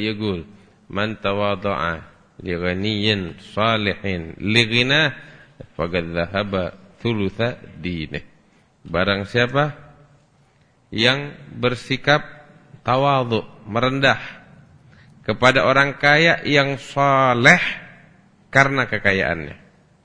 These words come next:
maka sungguh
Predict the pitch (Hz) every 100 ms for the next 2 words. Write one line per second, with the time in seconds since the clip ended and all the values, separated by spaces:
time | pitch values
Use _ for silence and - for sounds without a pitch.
0 | _ _ _ _ _ _ _ _ _ _
1 | _ _ _ _ _ _ _ _ _ _
2 | _ 87 92 110 - 113 117